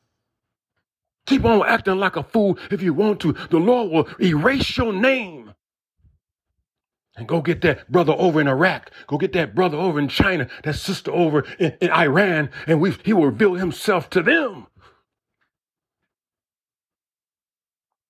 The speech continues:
See, Peter, the Lord came and got Peter.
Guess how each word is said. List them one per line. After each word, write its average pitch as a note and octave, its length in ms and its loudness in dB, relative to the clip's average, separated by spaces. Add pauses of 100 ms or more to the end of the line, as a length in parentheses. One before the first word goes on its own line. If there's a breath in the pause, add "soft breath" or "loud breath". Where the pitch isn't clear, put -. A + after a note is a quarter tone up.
(400)
See, B2+ 220 -12 (120)
Peter, G3+ 360 2 (1300 soft breath)
the C#3+ 120 -2
Lord A3+ 380 2
came F#3 240 2
and C3 180 0
got B3+ 360 -2
Peter. E3 480 0